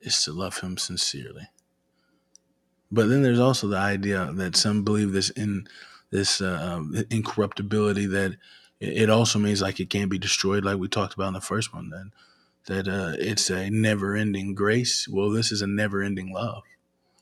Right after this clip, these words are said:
that we would not only love God sincerely, wholeheartedly, devotedly,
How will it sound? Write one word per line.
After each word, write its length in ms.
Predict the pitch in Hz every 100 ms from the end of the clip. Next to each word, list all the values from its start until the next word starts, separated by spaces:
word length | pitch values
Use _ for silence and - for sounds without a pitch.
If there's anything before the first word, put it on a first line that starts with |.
| _ _ _ _ _
that 160 | 107
we 140 | 107 110
would 260 | 104 101
not 300 | 92 110 117
only 300 | 117 120 113
love 340 | 110 110 107 101
God 180 | 107 104
sincerely, 680 | - 101 - 110 110 101
wholeheartedly, 960 | 98 - 113 101 - - 113 98 98 98
devotedly, 840 | 101 101 101 107 110 98 98 98